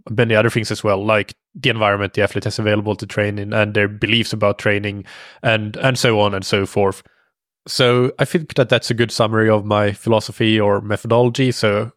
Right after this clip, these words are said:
uh, as you can hear, there's nothing about polarized or pyramidal or high volume or low volume. It, it really depends. Uh, I would say it's a, it's a bit of an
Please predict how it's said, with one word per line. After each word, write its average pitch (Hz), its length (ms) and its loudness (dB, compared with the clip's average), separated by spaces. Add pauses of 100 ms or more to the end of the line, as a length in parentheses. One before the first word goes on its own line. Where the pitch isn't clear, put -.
uh, 117 40 -4
as 117 400 -2
you 120 60 -2
can 110 180 -4
hear, 107 280 0
there's 107 340 -2
nothing 110 240 0
about 104 420 2 (500)
polarized 117 640 4
or 107 100 4
pyramidal 107 720 2
or 101 480 2 (100)
high 113 180 2
volume 107 480 0
or 101 120 -4
low 104 200 2
volume. 101 520 -2 (380)
It, 110 160 -2
it 107 160 -2
really 107 220 0
depends. 135 640 -4
Uh, 110 200 2
I 110 80 2
would 107 120 -2
say 107 180 2
it's - 180 -4
a, 107 360 2
it's 117 120 -6
a 120 40 -4
bit 120 100 2
of 113 80 2
an 110 220 0